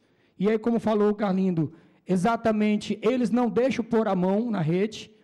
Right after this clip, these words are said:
ou desligar ninguém, estão realmente ameaçados. Isso é um caso muito sério para as empresas. E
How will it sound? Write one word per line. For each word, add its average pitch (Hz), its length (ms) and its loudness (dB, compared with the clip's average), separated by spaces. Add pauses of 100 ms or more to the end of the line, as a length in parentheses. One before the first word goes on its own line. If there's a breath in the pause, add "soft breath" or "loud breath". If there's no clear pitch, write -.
ou 190 220 2
desligar 196 640 0
ninguém, 202 580 -2 (220 loud breath)
estão 233 200 0
realmente 220 480 0
ameaçados. 208 920 -4 (320 soft breath)
Isso 196 240 -2
é - 20 2
um 214 80 -2
caso 202 300 -2
muito 247 240 0
sério 208 300 0
para 185 180 -2
as 165 100 -2
empresas. 175 720 -4 (500 soft breath)
E 330 360 2